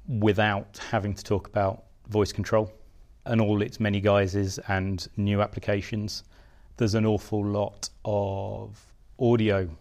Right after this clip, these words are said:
to talk about as well. Multi-room being particularly interesting to, well, to a, a real cross-section, not just the interiors lot trying to get rid of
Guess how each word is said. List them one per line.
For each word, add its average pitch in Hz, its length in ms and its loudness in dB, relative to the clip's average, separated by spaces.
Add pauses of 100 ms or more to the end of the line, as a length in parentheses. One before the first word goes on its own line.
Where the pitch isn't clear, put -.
(140)
to 107 140 -2
talk 104 240 0
about 104 200 0
as 101 140 -6
well. 107 300 0 (320)
Multi-room 101 760 0 (160)
being 107 160 0
particularly 107 360 -2
interesting 101 760 -4
to, 101 640 -2 (260)
well, 127 100 2
to 123 240 2
a, 101 100 -2
a 113 100 -4
real 120 160 2
cross-section, - 760 -8 (460)
not 120 340 2
just - 280 -8 (120)
the 110 100 0
interiors 104 440 2
lot 101 140 -2
trying 107 140 -4
to 98 60 -2
get 104 160 -4
rid 101 100 -6
of 90 220 -8